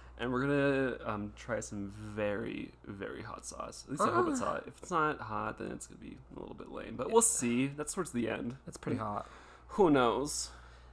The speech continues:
Speaker 2: So, how was your weekend? I should say our weekend, but how was the weekend?
Speaker 1: Well, I just hung out with Tanner.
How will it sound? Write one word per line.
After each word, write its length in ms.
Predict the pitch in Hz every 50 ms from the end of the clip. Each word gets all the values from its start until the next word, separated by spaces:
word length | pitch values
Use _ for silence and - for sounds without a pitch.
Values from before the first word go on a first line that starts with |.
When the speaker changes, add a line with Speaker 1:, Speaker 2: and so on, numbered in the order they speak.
| - -
Speaker 2:
So, 380 | - - - 170 165 170 170 165
how 240 | - - 151 165 175
was 320 | 196 202 185 180 - -
your 140 | - 180 180
weekend? 400 | 190 214 - - - - - 156 - - - - - - -
I 80 | 143
should 220 | 147 - 170 147 -
say 180 | - 160 135
our 160 | 127 139 147
weekend, 460 | 127 113 110 - - - - - - -
but 120 | - - 127
how 160 | 139 135 135
was 400 | 135 135 123 - - - - - - - - - -
the 80 | - 135
weekend? 440 | 143 143 - 107 110 117 113 110 - - - - - - - - -
Speaker 1:
Well, 320 | - 107 120 135 147 139 135
I 40 | 120
just 280 | - - 139 131 -
hung 160 | - 151 147
out 140 | 151 139 131
with 160 | 151 156 -
Tanner. 560 | - 185 180 175 160 135 117 117 123 123 127